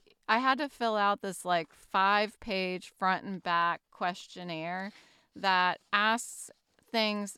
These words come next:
anywhere from, like, I don't, it was all multiple choice, right? Yeah. It was all multiple choice, and it,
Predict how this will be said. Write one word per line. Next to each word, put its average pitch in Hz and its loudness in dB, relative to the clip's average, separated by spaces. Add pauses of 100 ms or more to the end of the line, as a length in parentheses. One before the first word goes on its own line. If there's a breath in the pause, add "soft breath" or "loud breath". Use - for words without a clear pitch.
(120)
anywhere 233 0
from, 196 -4
like, 165 -2 (220)
I 196 -4
don't, 175 -4
it 214 0
was 220 0
all 247 4
multiple 202 -4
choice, 294 -12 (240)
right? 269 -8
Yeah. 208 2 (440 loud breath)
It 233 0
was 233 0
all 240 6
multiple 247 0
choice, 190 -4
and 196 -2
it, 190 -6